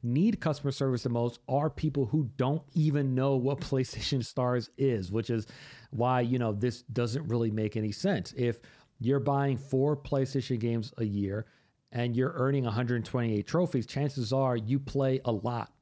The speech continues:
and the chances of you calling customer service are pretty slim, which is also, once again, why this is a pretty useless <laughs> perk, right?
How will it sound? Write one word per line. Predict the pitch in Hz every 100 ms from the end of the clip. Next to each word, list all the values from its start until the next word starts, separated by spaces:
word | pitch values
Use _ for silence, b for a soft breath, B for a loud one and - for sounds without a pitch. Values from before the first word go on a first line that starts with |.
| _ -
and | 123
the | 120
chances | - 156 139
of | 123
you | 127 127
calling | - 143 135
customer | - 127 - 123
service | - 190 160 -
are | - 127
pretty | - - 143 147 131
slim, | - - 143 170 123 92 B B B B B
which | 123
is | 135
also, | - 135 135 160 160 165 - -
once | 127 131
again, | 135 123
why | 98 104
this | 110 110 127
is | 107
a | 113 - - _ _ - -
pretty | 139 135
useless | 127 98 113 117 123 123 -
<laughs> | -
perk, | - 196 139 -
right? | 127 139